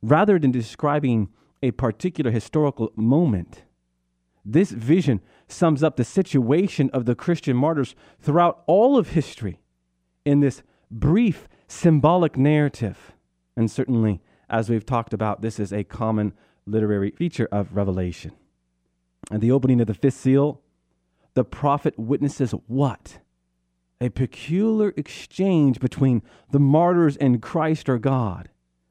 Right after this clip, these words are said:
John sees those who had been slaughtered. The same word used to describe the lamb. Remember what we talked about in chapter five, verse six. The reason for their deaths is explained because of the witness they bore to the word of God, right?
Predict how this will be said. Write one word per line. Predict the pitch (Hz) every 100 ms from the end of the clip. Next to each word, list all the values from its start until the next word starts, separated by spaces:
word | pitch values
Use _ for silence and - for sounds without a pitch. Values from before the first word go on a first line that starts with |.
| 107
John | 117 143 147
sees | 147 147 131
those | 117 139 143 135
who |
had | 135
been | 120 120
slaughtered. | - - 156 156 139 90 - _ _ _ _ -
The | -
same | - - 208 247 226 160
word | 120 139 139 139 139 143 - _ -
used | 135 143 143
to | 147
describe | 135 - - 135 127 127 131 -
the | 139
lamb. | 139 165 208 156 98 82
Remember | 104 120 131
what | 127
we | 139
talked | 143 131
about | 135 123
in |
chapter | 135 127 127
five, | 139 131
verse | 127 127
six. | - 170 - - - _ _ _ _ _ _ _
The | 131 143
reason | 123 165 277 294 262 156
for | 160 156
their | 139 139 131
deaths | 113 185 196 - -
is | 143
explained | 139 - - 175 247 165 98 _ - 117
because | 165 151 196 220 180
of | 170 151
the | 147
witness | 131 190 208 202
they | 156
bore | 143 113 180 233
to | 233 170
the | 139
word | 117 123
of | 135 139
God, | 208 240 190 95 104
right? | 120 214 254 -